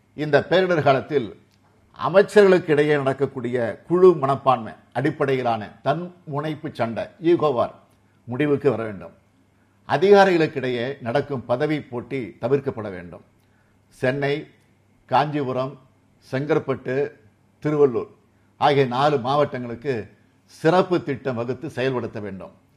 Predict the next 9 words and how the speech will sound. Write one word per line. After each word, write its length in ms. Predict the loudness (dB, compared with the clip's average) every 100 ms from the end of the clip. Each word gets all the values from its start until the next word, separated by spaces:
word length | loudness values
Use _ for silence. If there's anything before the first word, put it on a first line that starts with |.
| _ _ _ _
அதோடு 420 | -2 0 2 2 2 0 -10 _ _ _ _ _ 0
கொரோனாவால் 540 | 2 4 4 4 2 -2
உயிரிழந்தவர்கள் 680 | -2 -2 -2 -2 -4 -8 -8
எண்ணிக்கையை 480 | -8 -8 -6 -6 -8 -10 _ -6 -2
ஆராய 320 | 0 0 -2
அமைக்கப்பட்டுள்ள 760 | -8 -6 -6 -8 -12 -10 -8 -6
குழுவின் 320 | -4 -4 -4 -6
அறிக்கையை 420 | -8 -8 -8 -6 -6 -8 _ _ _ _ -6
எந்தவித 680 | -4 -2 -2 2 2 4